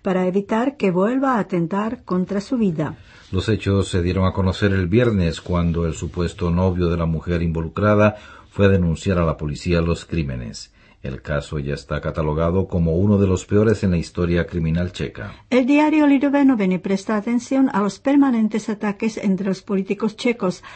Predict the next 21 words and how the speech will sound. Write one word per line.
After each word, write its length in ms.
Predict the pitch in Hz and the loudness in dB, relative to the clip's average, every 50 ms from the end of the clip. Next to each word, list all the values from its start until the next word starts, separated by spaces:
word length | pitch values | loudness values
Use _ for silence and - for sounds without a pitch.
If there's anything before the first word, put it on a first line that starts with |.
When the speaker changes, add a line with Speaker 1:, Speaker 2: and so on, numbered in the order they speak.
| - - - _ | -20 -20 -14 _
Speaker 1:
A 100 | - 262 | 2 4
nadie 360 | 269 277 277 294 320 339 320 | 6 6 6 4 2 2 2
extrañan 640 | 277 269 - - - 240 254 254 240 220 185 180 175 | 0 -2 -4 -8 -2 0 2 2 4 4 4 4 2
las 220 | 170 165 - - | 2 0 -2 -4
peleas 500 | - - 180 175 190 202 196 180 180 - - - | -4 -2 0 2 2 2 2 0 -2 -4 -4 0
en 180 | 196 180 170 | 0 2 2
la 160 | 170 165 160 | 2 0 0
coalición 560 | 165 - 180 175 170 160 - - 196 185 180 - | -2 -2 -2 -2 -2 -4 -4 -2 -2 -2 -2 -2
oficialista, 800 | - 170 - - 170 - - 180 180 214 277 269 - - 202 180 - - - - - _ | -4 -6 -6 -6 -6 -4 -2 -2 0 2 0 0 0 -2 -2 -2 -2 -6 -12 -20 -14 _
pero 340 | - 277 302 330 330 320 - - | 0 2 2 2 0 -2 2 4
ahora 380 | 285 285 247 214 208 214 233 | 4 6 6 4 2 2 0
se 160 | 226 - 262 | -2 -2 -2
enfrentan 640 | 240 220 202 - - 254 269 269 247 - 202 190 185 - | 0 0 0 0 0 2 2 2 2 2 0 0 0 0
un 220 | - 202 190 180 | 0 2 2 4
ministro 560 | 180 175 175 185 185 - - - 262 269 - - | 4 4 2 2 0 -2 -2 -2 -2 -2 -2 0
y 80 | 220 208 | 0 0
el 160 | 190 175 165 | 0 0 0
presidente 720 | - 180 156 - - 170 180 202 208 196 233 240 233 - - | -2 -4 -4 -4 -2 -2 0 0 0 -2 -2 -4 -6 -6 -8
de 180 | 196 170 180 | -6 -4 -2
la 180 | 170 175 190 202 | -2 -2 -4 -2
República. 720 | 226 226 240 240 - 277 254 214 170 151 - - - - | -2 -2 -4 -4 -4 -6 -4 -4 -4 -6 -6 -8 -12 -14